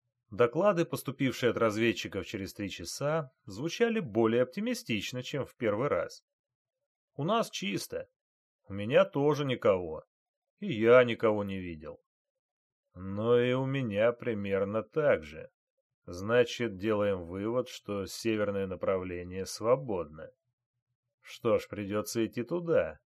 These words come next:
туда, куда пускают. А там, бог даст, развернёмся на курс.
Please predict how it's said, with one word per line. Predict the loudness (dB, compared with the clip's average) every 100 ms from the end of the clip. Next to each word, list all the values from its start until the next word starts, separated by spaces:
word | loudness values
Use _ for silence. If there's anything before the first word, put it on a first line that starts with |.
| _
туда, | -8 -8 -2 -2 -2
куда | -4 2 2
пускают. | 2 -8 -4 0 0 0 -8 _ _ _ _ _ _
А | 0
там, | 2 6 6 4
бог | 4 4 4 4
даст, | 8 10 8 0
развернёмся | -4 -2 0 0 2 -2 -2 -2
на | 0 0
курс. | -2 -12 -12 -18